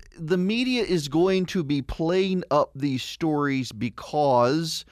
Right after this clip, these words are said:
uh, they are convinced, uh, the Russians are stealing the election and whatnot, but that only gives them legitimacy to do it, because the real reason much of the Georgia media establishment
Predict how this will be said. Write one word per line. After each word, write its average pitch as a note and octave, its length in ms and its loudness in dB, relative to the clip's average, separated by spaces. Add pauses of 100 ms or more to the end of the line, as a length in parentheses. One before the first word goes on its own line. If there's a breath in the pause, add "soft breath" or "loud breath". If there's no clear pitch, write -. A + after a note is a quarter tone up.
(320 soft breath)
uh, B2+ 240 2
they D3 240 2
are D3 140 4
convinced, D3+ 680 -2
uh, D3+ 160 4
the C#3 120 -2
Russians C#3+ 540 0
are C#3 120 2
stealing C#3+ 420 -2
the C3 80 -2
election D3 420 -2
and A#2 140 -2
whatnot, C3+ 440 -2
but D#3 220 2 (240 loud breath)
that F3 320 2
only A3+ 320 2
gives F#3 280 -2
them F3 200 0
legitimacy E3+ 640 0
to C3+ 120 0
do C#3 160 0
it, E3 100 -2
because D#3+ 260 -2
the D#3 140 0
real F#3 260 2
reason E3+ 400 -2
much D3+ 240 -2
of C#3+ 140 -2
the C3+ 80 -4
Georgia D3 440 0
media C3+ 400 -2
establishment C3+ 720 -2